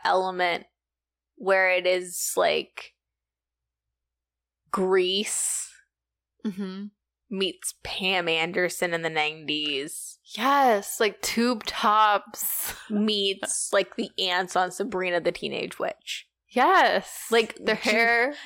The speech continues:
Speaker 1: Judy Greer literally looks like the one ant on Sabrina.
Speaker 2: Yes. I, the, I know which one you're talking about.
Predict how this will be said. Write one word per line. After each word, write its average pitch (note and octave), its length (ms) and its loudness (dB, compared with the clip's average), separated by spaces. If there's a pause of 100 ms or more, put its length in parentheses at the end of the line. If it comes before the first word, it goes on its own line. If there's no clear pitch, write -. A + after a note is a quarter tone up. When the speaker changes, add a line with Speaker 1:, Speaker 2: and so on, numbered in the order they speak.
(120)
Speaker 1:
Judy D4+ 400 2
Greer B3 520 4 (280)
literally B3 480 4
looks G3 480 0
like F#3+ 600 2
the G3+ 200 2
one F#3 320 2
ant F3 240 0
on G3 160 2
Sabrina. - 520 2
Speaker 2:
Yes. G#4+ 800 6
I, C4 240 4
the, B3 500 0
I A3+ 100 4
know A#3 140 2
which A3+ 180 2
one G#3+ 140 2
you're G3+ 100 0
talking G3+ 400 0
about. F#3+ 520 0